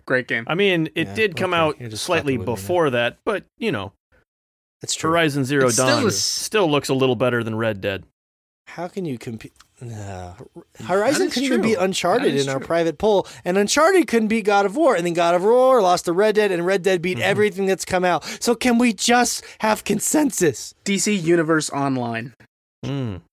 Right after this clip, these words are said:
Speaker 4: We can have con-, we can have a consensus.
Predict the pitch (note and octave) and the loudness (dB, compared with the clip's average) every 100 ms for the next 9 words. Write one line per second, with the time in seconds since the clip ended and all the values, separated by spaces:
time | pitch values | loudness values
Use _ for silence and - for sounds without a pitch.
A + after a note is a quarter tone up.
0 | _ _ - - _ _ _ _ _ _ | _ _ -20 -20 _ _ _ _ _ _
1 | _ _ _ _ _ _ _ _ _ _ | _ _ _ _ _ _ _ _ _ _
2 | _ _ - E4+ D4 E3 - C#3+ - G3 | _ _ -10 -4 -2 -2 -4 -8 -8 -4
3 | B3+ G#3+ D3+ C#3+ C3+ A2 A2+ G#2 D3 D3 | -2 -2 -4 -6 -6 -6 -8 -8 -8 -10